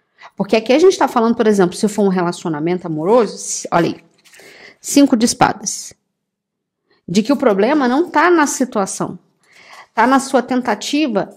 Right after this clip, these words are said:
de fazer com que o outro mude o suficiente pra não ser como foi alguém do seu passado. E aí você perde uma oportunidade, uma conexão.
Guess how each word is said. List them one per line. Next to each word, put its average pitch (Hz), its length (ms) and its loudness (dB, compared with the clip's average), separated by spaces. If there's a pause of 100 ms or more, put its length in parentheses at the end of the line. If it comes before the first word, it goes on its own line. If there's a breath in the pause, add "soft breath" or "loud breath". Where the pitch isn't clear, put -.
de 190 160 -6
fazer 190 560 -2
com 185 260 -2
que 180 400 -8 (500)
o 196 160 4
outro 254 640 4 (1600)
mude 285 500 8
o 330 40 6
suficiente 262 600 0
pra 269 160 2
não 277 140 4
ser - 680 0
como 277 360 6
foi 269 640 4
alguém 226 440 6
do 330 120 8
seu - 160 2
passado. - 500 -4 (1400 soft breath)
E 190 100 4
aí 214 120 8
você 240 260 2
perde 285 400 2
uma 269 140 8
oportunidade, 247 640 2
uma 190 120 2
conexão. 214 680 -4